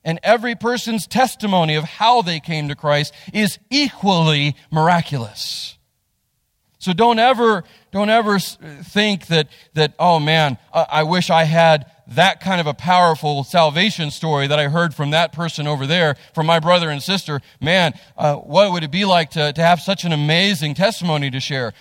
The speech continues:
No, if you're in Christ, you have an amazing testimony because Jesus made a dead person alive again.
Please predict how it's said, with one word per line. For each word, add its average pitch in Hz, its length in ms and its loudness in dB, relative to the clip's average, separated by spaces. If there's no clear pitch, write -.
No, 180 320 4
if 175 220 0
you're 226 240 2
in 208 120 0
Christ, 196 400 2
you 196 100 -2
have 180 200 4
an 165 60 0
amazing 156 480 2
testimony 120 640 -2
because 160 400 0
Jesus 165 720 -2
made 185 560 0
a 175 100 2
dead 190 320 2
person 165 340 -4
alive 151 380 2
again. 95 400 -8